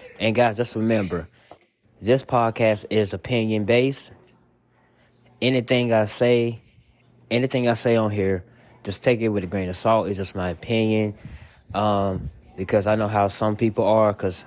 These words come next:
I'm the same way, like to fact check people. But just to let you guys know, anything I say is just an opinion. And my opinion can be wrong. My opinion can be right, which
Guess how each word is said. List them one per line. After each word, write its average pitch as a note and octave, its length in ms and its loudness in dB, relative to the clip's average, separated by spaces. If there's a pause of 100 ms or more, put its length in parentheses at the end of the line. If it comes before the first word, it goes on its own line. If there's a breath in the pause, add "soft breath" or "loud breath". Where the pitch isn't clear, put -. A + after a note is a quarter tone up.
(120)
I'm G2 140 -2
the G#2 60 -4
same A2+ 300 -2
way, A2 320 2
like F#2 320 -4
to - 80 -14
fact A#2 320 0
check F#2 240 -4
people. F2+ 320 -10 (540 loud breath)
But F#2+ 160 -6
just G#2+ 180 -2
to A2+ 80 2
let G#2 140 -2
you A2+ 60 0
guys A2 200 2
know, G#2 160 2
anything G#2+ 420 -2
I G#2 100 0
say G2+ 300 -2
is F#2+ 120 -4
just F#2 180 -6
an F2+ 100 -6
opinion. A2+ 640 0 (920 loud breath)
And G2 340 0
my G#2 140 0
opinion A2 360 -2
can G2+ 220 -6
be F#2 100 -4
wrong. B2 480 0 (400)
My F2+ 80 -8
opinion G#2 320 -2
can G2 180 -6
be E2 120 -8
right, G#2 420 0
which G2+ 420 -4